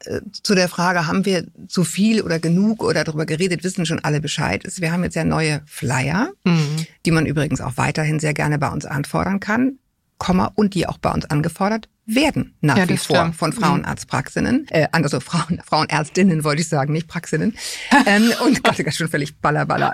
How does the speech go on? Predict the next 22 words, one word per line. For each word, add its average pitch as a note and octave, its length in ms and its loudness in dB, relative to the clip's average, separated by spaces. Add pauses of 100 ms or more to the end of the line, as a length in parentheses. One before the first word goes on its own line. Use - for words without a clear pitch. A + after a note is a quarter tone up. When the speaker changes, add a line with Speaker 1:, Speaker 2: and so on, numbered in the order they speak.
(100)
Speaker 1:
Ähm, F#3+ 380 6 (360)
Speaker 2:
<laughs> F4+ 380 -2
Speaker 1:
und A3 120 4
das G#3+ 100 0
finde B3 140 2
ich B3+ 80 0
einfach A3 140 0
ein G3+ 80 2
interessantes G3 500 -2
Indiz, F#3 520 0
weil F3 160 0
ich - 140 -10
meine, F3 180 0
die D#3+ 80 -2
Wechseljahrsuntersuchung, F#3 800 -2
die D#3+ 120 -2
ist - 140 -6
jetzt D3+ 160 -4
irgendwie D#3 380 -4
in C#3 80 -6
der C#3+ 100 -4
Mache, E3 280 -2